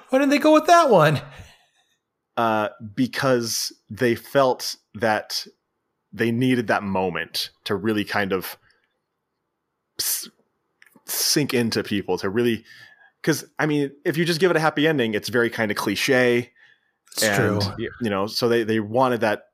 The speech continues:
Speaker 2: that extra kind of punch, which <laughs> obviously didn't work for the critics,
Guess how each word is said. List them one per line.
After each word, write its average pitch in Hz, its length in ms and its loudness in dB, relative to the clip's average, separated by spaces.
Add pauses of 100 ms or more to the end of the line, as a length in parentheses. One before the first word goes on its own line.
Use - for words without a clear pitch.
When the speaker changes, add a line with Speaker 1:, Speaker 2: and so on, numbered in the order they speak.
(120)
Speaker 2:
that 104 260 -2
extra 135 320 0
kind 113 240 -2
of - 160 -8
punch, - 580 -2 (1500)
which - 200 -4
<laughs> - 60 0
obviously 151 480 2
didn't 180 240 4
work 175 160 2
for 147 80 -2
the 127 60 2
critics, 131 460 4